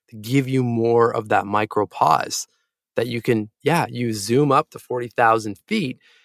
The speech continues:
And instead of making, you know, instead of reacting, you can now respond in a more intentional way. But before you get into these intentional responses or take the action that's more intentional, first we have to get clear, right? So, like, that's why that question for me, "What do I want for my life?"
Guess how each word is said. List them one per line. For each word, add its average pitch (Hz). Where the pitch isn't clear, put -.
And 117
instead 117
of 117
making, 120
you 117
know, 107
instead 107
of 117
reacting, 110
you 104
can 117
now 104
respond 104
in 104
a 104
more 104
intentional 101
way. -
But 123
before 165
you 160
get 143
into 143
these 127
intentional 123
responses 131
or 113
take -
the 123
action 127
that's 120
more 131
intentional, 123
first 160
we -
have -
to 107
get 107
clear, -
right? 107
So, -
like, 113
that's 139
why 139
that 113
question 123
for -
me, 139
"What 117
do 117
I 104
want 117
for 139
my 101
life?" 98